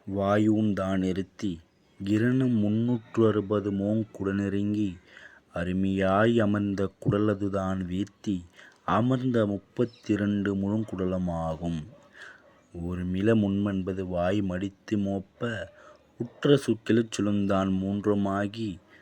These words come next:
வறுமையாய் வச்சிரத்தோல் மேலே போர்த்து, வழிபல வாய் மொழி மொழியாய்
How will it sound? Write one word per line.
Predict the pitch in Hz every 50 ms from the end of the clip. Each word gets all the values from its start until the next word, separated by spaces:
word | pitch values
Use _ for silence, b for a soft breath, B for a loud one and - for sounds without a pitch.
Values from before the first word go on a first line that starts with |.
| B B - - -
வறுமையாய் | 87 90 95 95 98 98 98 98 98 95 92 98 104 113 117
வச்சிரத்தோல் | 113 104 98 - - - - 101 98 101 - - - - 98 98 95 90
மேலே | 90 92 92 95 98 101 101 101 98
போர்த்து, | - - - 98 98 98 - - _ - 107 101 92 B B B B B B B _ -
வழிபல | 101 104 110 117 123 117 - 107 101 98 95
வாய் | 92 95 92 90 98 107 117
மொழி | 113 107 104 101 101 107 113
மொழியாய் | 117 110 104 101 101 101 98 92 90 92 98 107 113